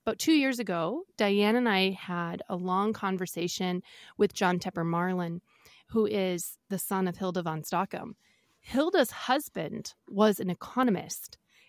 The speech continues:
and he worked for the Secretary of the Treasury here in the United States. And he was part of the Americans' questioning of the gold standard. So it's really interesting because, uh, John Tepper Marlin himself is an economist.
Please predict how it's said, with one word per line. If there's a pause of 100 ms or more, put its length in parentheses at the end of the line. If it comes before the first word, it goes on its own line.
and
he
worked
for
the
Secretary
of
the
Treasury
here
in
the
United
States. (380)
And
he
was
part
of (300)
the
Americans' (320)
questioning (140)
of
the
gold
standard. (360)
So
it's
really
interesting
because, (300)
uh,
John
Tepper
Marlin
himself
is
an
economist.